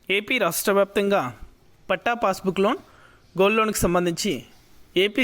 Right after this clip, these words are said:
సీఎం నారా చంద్రబాబు నాయుడు గారు తొలి సంతకం అనేది కూడా చేయడం బో-, జరిగింది. అంతేకాకుండా కొత్త మార్గదర్శకాలు అనేది కూడా ఈ పథకానికి సంబంధించి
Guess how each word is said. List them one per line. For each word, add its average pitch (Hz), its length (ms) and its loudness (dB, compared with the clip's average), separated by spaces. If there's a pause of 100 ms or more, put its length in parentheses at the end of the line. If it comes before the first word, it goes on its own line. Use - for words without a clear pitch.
సీఎం 208 320 2
నారా 185 180 2 (100)
చంద్రబాబు 175 500 0
నాయుడు 175 220 2
గారు 190 160 2 (1300)
తొలి 240 200 0
సంతకం 208 320 0
అనేది 190 220 2
కూడా 185 200 0
చేయడం 170 340 2
బో-, 170 100 0 (100)
జరిగింది. 180 340 0 (1000)
అంతేకాకుండా 220 600 2 (420)
కొత్త 196 200 0 (500)
మార్గదర్శకాలు 196 680 0
అనేది 180 180 -2
కూడా 185 140 2 (800)
ఈ - 20 4 (120)
పథకానికి 196 460 0
సంబంధించి 180 460 0